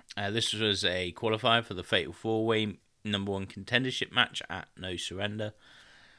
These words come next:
There's some nice back and forth to start off the match. Dango seemed to get the better of the early exchanges. He gets a two off a leg drop.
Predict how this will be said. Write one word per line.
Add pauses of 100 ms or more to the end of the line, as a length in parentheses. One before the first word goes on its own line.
(560)
There's
some
nice
back
and
forth (400)
to
start
off
the
match. (1120)
Dango
seemed
to
get
the
better
of
the
early
exchanges. (560)
He
gets
a (100)
two
off
a
leg
drop.